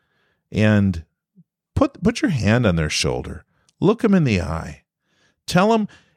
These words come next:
if, if you're not a real expressive person and, and you don't normally do this, well, this is great because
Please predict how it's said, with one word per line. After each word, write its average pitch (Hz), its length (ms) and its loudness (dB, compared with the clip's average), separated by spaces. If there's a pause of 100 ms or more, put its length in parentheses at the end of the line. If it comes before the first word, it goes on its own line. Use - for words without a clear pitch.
if, 165 160 0
if 165 140 2
you're 247 120 2
not 240 160 2
a 214 60 2
real 208 160 2
expressive 170 600 0
person 160 400 0
and, 113 160 -2
and 107 140 -4
you 160 80 2
don't 208 180 0
normally 143 320 2
do 127 200 2
this, 190 260 0
well, 107 100 -2
this 190 200 -2
is 110 100 -6
great 135 320 0
because 98 340 -4